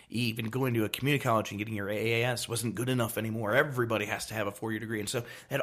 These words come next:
all these students and all these programs. And just demographically, we know that this next generation, this Generation Z, is gonna be smaller. So they're already facing some of those things.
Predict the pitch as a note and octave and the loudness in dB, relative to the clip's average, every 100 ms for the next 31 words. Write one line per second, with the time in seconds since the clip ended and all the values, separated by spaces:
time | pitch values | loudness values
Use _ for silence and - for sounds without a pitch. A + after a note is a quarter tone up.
0 | - C#3 D#3+ D3+ A#2+ - C#3 C3+ A#2+ G#2 | 0 4 4 4 0 -2 -4 -4 -4 -4
1 | - B2 D3+ C#3+ A2+ G#2+ - D3 C3+ A#2 | -4 0 2 2 0 -2 -2 -2 -2 -6
2 | A#2 - - - - _ E3 E3+ - D#3 | -10 -14 -20 -20 -20 _ 2 4 4 0
3 | B2+ B2 F3 - - G2 A2 A2 G#2 F#2+ | 2 2 2 -2 -4 -2 2 2 2 0
4 | F#2 - G2+ - - G2 G2+ G2+ - A2+ | -2 -2 -4 -6 -4 -4 -2 -4 -4 -6
5 | - G2+ G2+ G2+ A2 G2+ A2 C#3 F#2+ - | -4 -2 -2 -4 -4 -2 -2 -2 -4 -8
6 | G#2 - - C3+ A#2+ F2 G#2+ G#2+ B2 B2+ | -8 -4 0 0 0 -2 2 4 4 2
7 | A2+ D3 C3 A2+ G2+ - G#2+ G#2+ G#2 G2+ | 0 0 -2 -4 -4 -6 -8 -6 -6 -6
8 | A#2+ A#2 | -8 -10